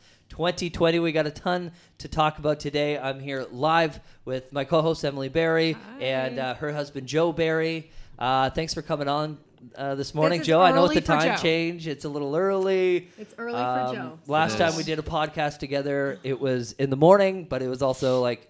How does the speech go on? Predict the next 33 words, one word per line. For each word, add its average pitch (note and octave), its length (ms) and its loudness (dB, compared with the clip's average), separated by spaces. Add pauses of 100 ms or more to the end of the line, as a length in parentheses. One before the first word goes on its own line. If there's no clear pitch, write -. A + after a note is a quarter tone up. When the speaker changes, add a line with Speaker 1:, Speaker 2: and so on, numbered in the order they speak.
Speaker 1:
an B2 80 -12
hour C3 240 -6
Speaker 2:
It B2 80 -6
was, - 40 -8
like, B2 100 -2
Speaker 1:
away. F3 340 -2
Speaker 2:
ten - 20 -8
thirty G#3+ 360 -8
or E3 80 -14
something. E3+ 360 -16
This C4 160 -12
is, F4 180 -16
this D#4+ 100 -16
is - 60 -18
pretty - 140 2
Speaker 1:
Yeah. A2 200 4
Speaker 2:
early B3 160 -6
for - 160 -14
Joe. D#3 360 -16
Yeah. E3 200 -20 (100)
Speaker 1:
Yeah, A2+ 220 -6
so, C#3 200 -2
so C#3+ 220 2
thanks G3 260 -4
for G3+ 80 -10
coming F#3 280 -2
on. F3+ 240 -2
I'm D3+ 200 -10
e-, D3+ 240 -10
excited F4 460 -4
to C#3+ 60 -16
get, - 320 -6 (140)
uh, C#3 300 -4